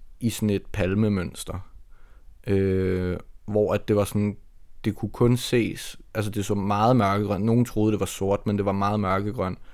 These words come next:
Og så var det ligesom, når solen stod på,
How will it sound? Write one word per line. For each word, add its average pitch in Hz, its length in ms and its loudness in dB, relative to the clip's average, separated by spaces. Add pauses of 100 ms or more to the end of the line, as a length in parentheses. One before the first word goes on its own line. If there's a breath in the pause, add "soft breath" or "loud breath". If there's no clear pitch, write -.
(520 soft breath)
Og 110 100 -4
så - 100 2
var 104 100 4
det 104 80 0
ligesom, 107 200 2
når 104 80 2
solen 104 480 2
stod 95 300 -2
på, - 340 -2